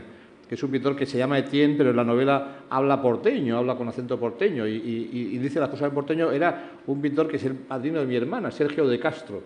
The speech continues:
Era, era, vamos, yo cuando llegué a vivir a París, eh, en el dos mil doce, todavía vivía. Unos, coincidí con él unos meses y lo, lo fui a ver. Este hombre había sido, es, eh, eh, argentino, es,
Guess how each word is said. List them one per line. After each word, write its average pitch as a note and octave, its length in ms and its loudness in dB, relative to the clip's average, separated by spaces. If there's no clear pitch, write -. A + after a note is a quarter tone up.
Era, C#3 480 4
era, B2+ 1080 4
vamos, C3+ 260 0
yo B2+ 160 0
cuando C3+ 240 4
llegué D3 300 2
a F3 40 4
vivir E3 240 4
a D#3 60 4
París, D3 420 2
eh, A#2+ 180 -2
en A2+ 100 -6
el B2 260 -6
dos A#2 140 0
mil C#3+ 180 -2
doce, E3 360 4
todavía C3 420 4
vivía. G#2+ 420 2
Unos, A#2+ 260 -6
coincidí B2 360 0
con C#3+ 120 4
él C#3+ 80 4
unos C3 240 0
meses D#3 320 -4
y C#3 60 -4
lo, B2 180 2
lo B2 100 0
fui E3 180 4
a D3+ 60 6
ver. C#3+ 200 4
Este D3 240 -2
hombre F#3+ 380 2
había D3+ 240 2
sido, E3+ 600 2
es, A2+ 120 -12
eh, - 80 -14
eh, A#2+ 420 -12
argentino, E3+ 580 0
es, G#2+ 100 0